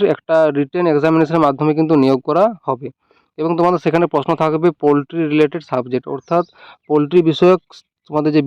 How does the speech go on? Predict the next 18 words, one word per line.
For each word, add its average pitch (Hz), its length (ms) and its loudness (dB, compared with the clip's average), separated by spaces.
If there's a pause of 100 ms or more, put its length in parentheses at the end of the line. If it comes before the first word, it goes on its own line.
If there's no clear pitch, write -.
বিষয় 170 280 2
সেই 147 300 2
বিষয় 151 200 2
থেকে 160 140 2
তোমাদের 151 300 2
প্রশ্ন 135 200 -6 (100)
দেওয়া 151 200 2
হবে, 160 180 0 (540)
একটা 147 260 -6
রিটেন 143 320 0
টেস্টের 160 340 -4
মাধ্যমে 147 280 0
তোমাদের 143 300 2
এখানে 143 200 -2 (120)
পরীক্ষা 131 300 -8
নেওয়া 135 260 -4 (200)
হবে। 120 260 -4 (440)
এবং 156 140 -6